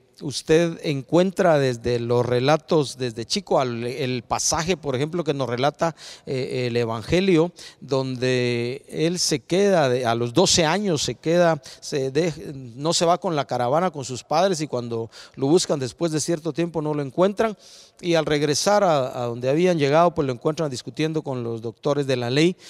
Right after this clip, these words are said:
y pensaba en la, en la respuesta que en esa ocasión él les dio a sus padres: "Ustedes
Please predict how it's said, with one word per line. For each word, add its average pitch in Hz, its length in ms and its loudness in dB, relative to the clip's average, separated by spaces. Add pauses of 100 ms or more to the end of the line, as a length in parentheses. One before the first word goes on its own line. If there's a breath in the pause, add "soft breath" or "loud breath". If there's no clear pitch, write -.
(200 loud breath)
y 147 200 -6
pensaba 165 800 4
en 139 240 -10
la, 131 240 -8
en 143 100 -4
la 135 120 2
respuesta 165 640 0
que 135 100 -6
en 131 100 -4
esa 156 180 -2
ocasión 160 500 -2 (280 loud breath)
él 151 100 -4
les 143 140 -2
dio 156 100 4
a 147 40 2
sus - 220 -6
padres: 117 380 -2
"Ustedes 190 800 0